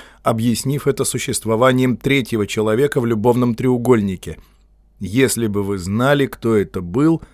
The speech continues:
вы бы поняли причину моего поступка". Два непонятных обстоятельства. В бумагах Лезника на Лофтиса имелся пробел сорок второго сорок четвертого годов, а сам психиатр куда-то провалился.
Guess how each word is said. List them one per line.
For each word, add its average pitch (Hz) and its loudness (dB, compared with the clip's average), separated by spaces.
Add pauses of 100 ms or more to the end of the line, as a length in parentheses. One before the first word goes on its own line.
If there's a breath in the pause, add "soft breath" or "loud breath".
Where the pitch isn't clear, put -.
(240 soft breath)
вы 107 0
бы 117 2
поняли 135 2
причину 120 -4
моего 110 0
поступка". - -8 (1200)
Два 107 4
непонятных 123 0
обстоятельства. 98 -4 (640)
В 101 -12
бумагах 123 4
Лезника 127 2
на 117 2
Лофтиса 110 0
имелся 127 -2
пробел 127 0
сорок 117 -4
второго 120 0
сорок 110 -2
четвертого 107 -4
годов, 101 -2 (380 loud breath)
а 131 2
сам 156 4
психиатр 104 -2
куда-то 123 0
провалился. 113 -2